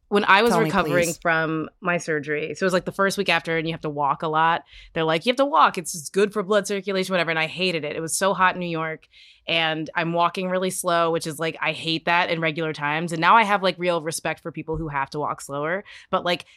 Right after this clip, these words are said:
Speaker 1: before, I was just like, "Move." <laughs> I'm trying to get places. So I'm walking slow. I'm doing my walk, and people keep stopping around me in big groups. And I'm like, "What is happening?"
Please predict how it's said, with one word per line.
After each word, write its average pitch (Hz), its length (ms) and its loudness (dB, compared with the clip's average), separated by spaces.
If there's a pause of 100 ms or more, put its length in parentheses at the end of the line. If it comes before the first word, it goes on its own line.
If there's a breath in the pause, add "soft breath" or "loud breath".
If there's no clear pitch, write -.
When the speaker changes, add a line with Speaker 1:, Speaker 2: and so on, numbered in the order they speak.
(120)
Speaker 1:
before, 294 360 4
I 190 100 6
was 180 100 0
just 180 100 -4
like, 170 100 0
"Move." 339 460 2
<laughs> - 1000 6
I'm 339 160 4
trying 330 120 4
to 320 40 0
get 294 160 0
places. 214 240 2
So - 100 0
I'm 240 140 4
walking 262 340 6
slow. 190 460 4
I'm 170 200 -2
doing 185 220 -2
my 214 140 4
walk, 156 300 2 (420 loud breath)
and 190 80 -6
people 277 240 0
keep 254 160 -2
stopping 208 500 4
around 175 320 4
me 156 140 -2
in 151 100 -2
big 170 180 0
groups. - 460 -8 (560)
And 226 80 6
I'm 240 60 6
like, 240 160 4
"What 226 320 2
is 226 160 -4
happening?" 196 560 -6